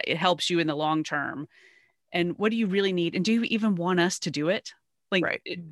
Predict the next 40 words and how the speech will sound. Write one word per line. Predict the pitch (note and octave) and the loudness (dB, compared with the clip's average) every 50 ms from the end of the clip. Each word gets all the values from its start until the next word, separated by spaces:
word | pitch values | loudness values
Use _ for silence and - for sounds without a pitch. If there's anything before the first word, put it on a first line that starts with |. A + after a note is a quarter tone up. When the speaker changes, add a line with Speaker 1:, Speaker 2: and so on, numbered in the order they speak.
| F3 F3 | -10 -4
Speaker 1:
you, | G3+ G#3+ G#3+ | -2 -2 0
maybe | G#3 A3+ G#3+ A3+ | 2 0 2 2
you | A3+ G#3+ | 0 2
don't | G#3+ G3 F#3 F#3+ | 4 4 2 2
want | D#3+ F3+ F3 E3+ | 2 2 0 0
a | |
group | - D#3+ E3 D3+ - | 0 -2 -6 -6 -8
of | C3 | -10
people | - E3 D3 - D3+ D3+ | -10 -8 -6 -4 -4 -2
in | C#3+ | -2
matching | C#3+ C3+ C#3 - D3+ C#3+ C#3 C#3 | -2 -2 -4 -4 -6 -6 -6 -6
t-shirts | - D#3+ D3+ C3 - C#3+ D#3+ E3 - - | -6 -6 -6 -6 -4 -6 -6 -6 -8 -8
to | - D#3 | -8 -6
do | - D#3 C#3+ | -4 -2 0
it. | C#3 C#3+ | 0 0
Speaker 2:
Right. | - - | 0 0
Speaker 1:
And | - D3+ D3+ D3+ - - - - - - - _ _ _ _ - | -2 -2 -2 -4 -8 -12 -20 -20 -20 -20 -20 _ _ _ _ -2
with | F3+ F#3 F3 - _ _ _ _ _ _ | -2 -2 -2 -2 _ _ _ _ _ _
racial | - F3+ F#3+ F#3 F#3 F#3 - F#3+ E3+ | -6 0 2 2 4 2 2 2 2
issues, | D3 E3 D#3 - E3+ D#3+ D#3 D#3 C#3+ - - - - | 0 0 0 -2 -2 -2 -2 -2 -4 -8 -12 -8 -8
I | G3 F#3 | -6 -6
think | G#3 G3+ F3+ | -4 -4 -2
we | G#3+ G#3+ | -2 -2
need | G3 F#3+ F#3 | -2 -2 -4
to | - G3+ F3 | -4 -4 -4
learn | E3 F3+ F3+ F3 F3+ F3+ F3 | -2 -2 0 0 0 0 -2
to | - - F3+ D#3 | -4 -4 -6 -4
listen | D3 D#3+ F#3 G#3 - - F3 D#3+ D3+ D3 D3 D3+ D#3 D#3 - _ _ _ _ _ _ - | -2 -2 -2 -2 -2 -2 -2 0 0 0 -2 -2 -4 -6 -10 _ _ _ _ _ _ -10
to | - F3+ | -8 -6
people | - F#3 - - E3+ E3+ | -6 -6 -2 -2 -2 -2
who | D#3+ F3+ E3+ | 0 0 -2
are | E3 D#3+ | 0 0
living | D#3+ E3 F3+ F3+ A3 A#3 A3+ A3 | 0 -2 -2 -2 -2 -2 -2 -2
an | G3 | -2
experience | F#3 E3 - - - E3 E3 D#3+ D#3 D3+ - - - | -4 -4 -6 -4 -2 -2 0 0 -2 -4 -6 -6 -6
that | D#3+ - | -4 -4
we | D3 D#3 D3+ | -2 -4 -4
have | C#3+ C#3+ D3+ D#3 D3+ | -2 -2 -4 -2 -2
not | F3 E3+ E3+ D#3+ E3+ | -2 -2 -2 -2 -2
lived. | F3 D#3 C#3+ - - - - - - | -2 -4 -4 -4 -6 -8 -10 -14 -20